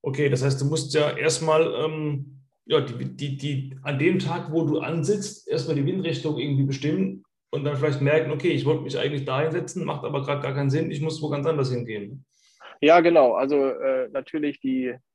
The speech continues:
Speaker 2: die Wetter-App wird studiert, ähm, die Windrichtung, äh, von wo der Wind kommt, äh, wird natürlich auch vorher genauestens, äh, nachgeguckt. Und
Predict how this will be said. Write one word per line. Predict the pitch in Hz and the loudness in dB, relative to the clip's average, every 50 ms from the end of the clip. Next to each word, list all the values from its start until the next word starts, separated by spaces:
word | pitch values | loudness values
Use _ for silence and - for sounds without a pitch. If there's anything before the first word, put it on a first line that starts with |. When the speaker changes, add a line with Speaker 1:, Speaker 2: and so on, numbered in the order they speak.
| - | -14
Speaker 2:
die | - 113 120 117 | -12 -8 -4 -2
Wetter-App | 113 127 123 143 156 156 175 147 139 147 - - | -2 0 4 4 4 6 6 6 6 6 4 4
wird | 151 151 - | 2 2 2
studiert, | - - 156 147 - - 160 165 170 165 - - - - | 0 -2 -2 -2 2 2 2 2 2 0 -4 -12 -12 -4
ähm, | - 135 131 131 127 127 127 127 _ _ | 0 2 2 2 0 -4 -10 -16 _ _
die | - 127 131 | -8 2 4
Windrichtung, | 143 156 151 - 156 151 - - 147 143 147 156 151 - - _ | 4 4 6 4 2 2 4 4 4 6 6 4 2 -2 -8 _
äh, | - 135 135 131 135 - - | 2 4 4 4 2 0 -2
von | 127 131 127 | -4 -2 0
wo | 139 147 | 2 4
der | 147 139 131 | 4 4 4
Wind | 135 135 - - | 4 0 -2 4
kommt, | - 139 143 151 151 - - _ _ - - - - _ _ _ | 4 4 4 6 2 -4 -10 _ _ -20 -20 -20 -20 _ _ _
äh, | 135 135 135 127 127 | 4 6 6 6 6
wird | 139 131 - | 4 4 4
natürlich | 143 135 - 143 135 135 139 - | 2 4 4 2 2 4 2 4
auch | 135 139 135 | 2 2 2
vorher | - - 135 135 131 131 | 2 2 4 4 4 2
genauestens, | 135 135 131 131 139 139 - 131 131 131 127 - - - - | 2 0 2 2 2 0 -2 -6 -8 -8 -10 -12 -16 -12 -6
äh, | - 131 131 127 | -2 0 0 2
nachgeguckt. | 127 139 147 143 - - 139 - 147 143 139 - - - | 4 4 2 2 2 -2 0 2 2 2 2 0 -8 -8
Und | - 135 127 127 127 127 127 123 - - | -2 0 0 0 0 -4 -8 -12 -14 -16